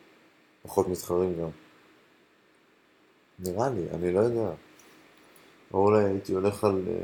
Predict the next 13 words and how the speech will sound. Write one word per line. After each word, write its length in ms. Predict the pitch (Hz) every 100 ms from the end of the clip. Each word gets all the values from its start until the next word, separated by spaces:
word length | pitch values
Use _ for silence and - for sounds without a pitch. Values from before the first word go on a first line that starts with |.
| 87 85 82 - 82
משהו 240 | 90 - -
שאין 280 | - 117
לו 120 | 120 113
שוק, 240 | - - -
חדש. 520 | - 90 98 80 -
הייתי 240 | 78 87 90
הולך 280 | 95 95 87
לכנס 760 | 82 - 104 98 92 - -
צעצועים, 640 | 87 85 - 95 110 139 143 - - - - -
ומביא 360 | 90 95 92 95
צעצוע 480 | - 92 85 95 90
שאין 400 | - 90 98 82
באמזון, 480 | 78 73 76 73